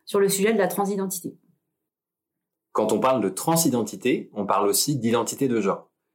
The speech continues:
Speaker 2: Mais qu'est-ce que cela veut dire ? Eh bien, le genre féminin ou masculin est une construction sociale. Il est attribué sur la base du sexe anatomique du nouveau-né et va ensuite conditionner la vie infantile de l'individu. Son éducation sera potentiellement différente s'il est un garçon ou une fille.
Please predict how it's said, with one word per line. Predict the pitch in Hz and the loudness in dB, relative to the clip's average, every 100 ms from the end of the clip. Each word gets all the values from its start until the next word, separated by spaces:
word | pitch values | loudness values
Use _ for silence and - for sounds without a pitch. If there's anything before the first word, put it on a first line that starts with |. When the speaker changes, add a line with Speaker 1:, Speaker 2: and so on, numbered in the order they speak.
| _ - | _ -6
Speaker 2:
Mais | 90 | -2
qu'est-ce | 131 131 | 0 0
que | - | -2
cela | 107 113 | 0 0
veut | 101 | 0
dire ? | 90 87 - _ _ _ - | -2 -4 -8 _ _ _ -4
Eh | |
bien, | 95 | 0
le | 98 | 2
genre | 95 107 | 2 0
féminin | - 107 104 110 107 98 - | 0 0 2 2 0 -2 0
ou | 131 | 2
masculin | 135 101 - 101 110 156 165 | 2 0 0 0 0 0 -2
est | - | -4
une | 101 | -6
construction | 98 123 - 107 120 | -4 -4 -2 -4 -4
sociale. | 104 95 - 85 - _ _ _ - | -6 -6 -2 -4 -4 _ _ _ -8
Il | 87 | -4
est | 92 | 0
attribué | 95 - 98 107 | 0 -2 -2 0
sur | 104 | 0
la | 95 | 0
base | 90 95 - | 0 0 -2
du | 87 | -4
sexe | - 127 123 | 0 0 0
anatomique | 110 104 101 101 | 0 0 -2 -4
du | 95 | -4
nouveau-né | 92 87 90 135 - _ _ - | -4 -2 0 -2 -4 _ _ -4
et | 113 | 0
va | 110 | 0
ensuite | 107 135 135 | 0 -2 -4
conditionner | - 127 120 110 98 | -2 -2 0 0 2
la | 127 117 | 2 2
vie | 107 | 0
infantile | 107 107 101 123 | -2 -2 -4 -2
de | 123 | 0
l'individu. | 113 110 101 95 78 _ _ _ _ | 0 -2 -2 -6 -12 _ _ _ _
Son | - 98 | -4 -2
éducation | 90 87 104 - 117 135 143 | 0 0 -2 0 0 0 0
sera | 123 92 90 | 0 -2 -2
potentiellement | 98 101 - 95 92 | -2 -2 -2 0 -2
différente | 90 90 92 92 104 165 170 | -4 -6 -2 0 0 0 0
s'il | - | -2
est | 104 104 | -2 -2
un | |
garçon | 92 - - 147 - | -2 -2 -2 -4 -4
ou | 139 | 0
une | 135 123 | 2 0
fille. | - 90 | -2 -6